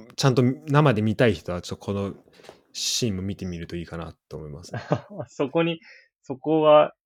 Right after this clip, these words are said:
Speaker 2: すごい再生されてるの面白いの。絶対浦和ファンじゃん。
Speaker 1: そうそう、そ-、そう、絶対浦和ファン。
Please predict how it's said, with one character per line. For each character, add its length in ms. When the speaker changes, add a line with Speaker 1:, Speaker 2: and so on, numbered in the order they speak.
Speaker 2:
す 180
ご 120
い 80
再 240
生 140
さ 140
れ 80
て 60
る 60
の 80
面 120
白 180
い 40
の。 40
絶 240
対 100
浦 140
和 60
フ 80
ァ 40
ン 20
じ 80
ゃ 60
ん。 40
Speaker 1:
そ 100
う 20
そ 160
う、 20
そ-、 80
そ 160
う、 20
絶 240
対 220
浦 180
和 80
フ 100
ァ 80
ン。 40